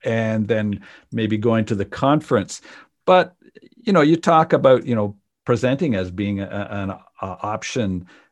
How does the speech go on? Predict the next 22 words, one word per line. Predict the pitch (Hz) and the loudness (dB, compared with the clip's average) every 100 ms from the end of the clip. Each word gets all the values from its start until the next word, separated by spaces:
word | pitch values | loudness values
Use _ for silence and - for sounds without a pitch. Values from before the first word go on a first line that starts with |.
| - | -6
uh, | 107 101 98 92 | -2 -2 -2 -4
for | - 101 | -2 0
anybody. | 101 170 156 104 85 87 101 _ _ _ | 4 4 4 4 2 -4 -8 _ _ _
So, | - - 185 175 156 | -6 4 6 6 6
you | 156 | 6
know, | 143 | 6
as | 147 | 4
an | 156 | 2
experienced | - - 147 139 - - | 0 2 4 4 0 -2
presenter, | 127 135 143 180 131 - - _ _ _ _ _ _ _ | 2 2 2 0 -4 -8 -14 _ _ _ _ _ _ _
what's | 240 254 | -10 -4
it | |
like | - 127 - | -2 -2 -2
being | 113 95 | -2 -2
a | |
presenter | 87 92 92 87 85 | -4 -6 -6 -6 -6
at | 82 | -8
a, | 76 73 _ _ | -10 -16 _ _
at | 87 | -14
an | 85 80 - | -12 -12 -10
international | 98 87 85 82 | -8 -8 -10 -16
conference? | - 80 - 73 - | -16 -16 -16 -20 -20